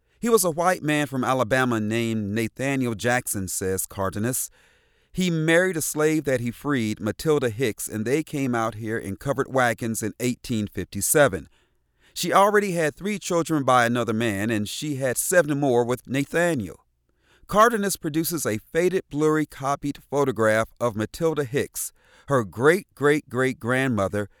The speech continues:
as an old woman, tall and thin and wearing a white dress.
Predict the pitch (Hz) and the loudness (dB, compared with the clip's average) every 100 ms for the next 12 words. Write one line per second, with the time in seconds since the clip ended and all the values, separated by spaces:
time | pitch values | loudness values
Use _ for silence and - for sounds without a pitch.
0 | _ - 139 117 - 139 147 120 117 98 | _ -2 0 0 2 4 4 0 -2 -2
1 | 80 - _ - 170 170 175 175 160 131 | -6 -14 _ -6 2 4 6 4 -2 -2
2 | 127 127 127 120 110 110 107 101 92 90 | -2 0 -2 0 2 2 0 -2 -2 -4
3 | 85 95 80 76 - | -6 -8 -6 -6 -6